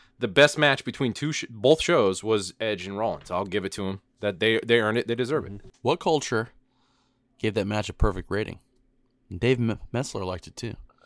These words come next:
Speaker 3: That was definitely the best match of the night. That's definitely probably arguably one of the best matches of the year.
Speaker 1: Mm-hmm.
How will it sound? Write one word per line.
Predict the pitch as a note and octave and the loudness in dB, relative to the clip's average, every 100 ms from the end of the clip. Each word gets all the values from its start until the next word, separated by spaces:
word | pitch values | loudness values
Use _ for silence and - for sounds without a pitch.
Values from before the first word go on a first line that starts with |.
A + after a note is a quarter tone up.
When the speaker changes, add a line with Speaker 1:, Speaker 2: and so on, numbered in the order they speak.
| _ - _ - | _ -20 _ -2
Speaker 3:
That | C3 | 0
was | C3+ | 2
definitely | D3 D3 | 2 2
the | A#2+ | 2
best | G2+ A#2 - | 2 2 2
match | A#2 G#2+ - | 0 -2 -2
of | |
the | F#2 | -4
night. | F2 D#2 - _ _ _ _ _ | -4 -8 -14 _ _ _ _ _
That's | C3 | 2
definitely | F3 E3 | 4 4
probably | - C#3+ B2+ G#2+ - | 4 6 6 4 -2
arguably | G#2+ B2 A2+ A#2 | 2 2 2 0
one | G#2+ | 0
of | |
the | F#2+ | 0
best | G#2 - | 0 0
matches | G2 - | -4 -6
of | F2 | -8
the | |
year. | E2+ C#2+ - _ _ - | -6 -8 -12 _ _ -16
Speaker 1:
Mm-hmm. | G#2+ | -14